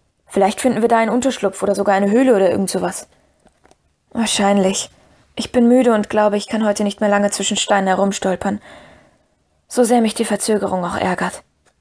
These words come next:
Im zerklüfteten Gelände zu Füßen der Immen Muil fiel ihnen das Gehen nicht leichter. Sam fand auch keine Nische oder Mulde als Unterschlupf, nur kahle, steinige Hänge,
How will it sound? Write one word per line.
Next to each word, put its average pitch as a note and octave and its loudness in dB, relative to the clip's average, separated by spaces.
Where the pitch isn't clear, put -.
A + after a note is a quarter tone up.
Im A#3 0
zerklüfteten A3 0
Gelände G3+ 0
zu - -4
Füßen G#3 0
der G3 2
Immen G3+ 2
Muil G3+ 4
fiel B3+ 2
ihnen G#3+ 4
das G3 0
Gehen G#3 2
nicht F#3+ -2
leichter. F#3+ -2
Sam A#3 0
fand A#3 0
auch A#3 0
keine G3+ 0
Nische G3+ -2
oder F#3+ 2
Mulde G3 0
als F3 -2
Unterschlupf, - -2
nur B3+ 4
kahle, G#3+ 0
steinige G3+ -2
Hänge, G3 -4